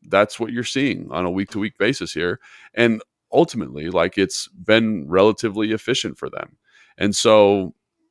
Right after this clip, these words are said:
you know, like, kind of, um, I know that's not the funnest thing to hear, but until you get, until you, until you kind of shift your offensive perspective, like, this is gonna, this is gonna be who this team is. And,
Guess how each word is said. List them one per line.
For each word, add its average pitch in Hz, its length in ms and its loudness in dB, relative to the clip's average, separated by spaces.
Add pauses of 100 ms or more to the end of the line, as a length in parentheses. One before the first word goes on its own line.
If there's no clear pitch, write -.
you 101 120 -2
know, 95 160 2
like, 90 240 0
kind 107 220 0
of, 92 220 -4
um, 85 460 0 (600)
I 107 100 -4
know 104 140 2
that's 104 280 -2
not 98 320 -2 (120)
the 87 100 -10
funnest 95 360 -6
thing 120 220 -4
to 117 80 -6
hear, 117 240 0
but 98 320 -2 (320)
until 107 300 -2
you 131 200 -2
get, 110 280 2 (340)
until 104 260 -8
you, 123 320 -4 (200)
until 139 240 -8
you 131 100 -2
kind 127 160 0
of 107 100 -6
shift - 300 -4
your 104 120 0
offensive 98 440 -2
perspective, 92 640 -2
like, 85 200 -4
this 113 180 0
is 107 120 -6
gonna, 107 200 0
this 95 260 -2
is 101 140 -8
gonna 101 240 -2
be 101 80 2
who 110 100 0
this 87 160 -4
team 95 220 -4
is. 113 300 -2
And, 92 300 -4